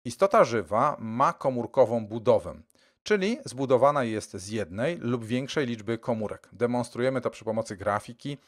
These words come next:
specjalnej grafiki, którą przygotował pan Jacek. Dalej, istota żywa przeprowadza charakterystyczne czynności życiowe. Mamy tu zatem odżywianie się,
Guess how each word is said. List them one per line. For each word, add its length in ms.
specjalnej 500
grafiki, 440
którą 280
przygotował 500
pan 220
Jacek. 420
Dalej, 440
istota 400
żywa 440
przeprowadza 640
charakterystyczne 1040
czynności 720
życiowe. 480
Mamy 240
tu 120
zatem 440
odżywianie 640
się, 340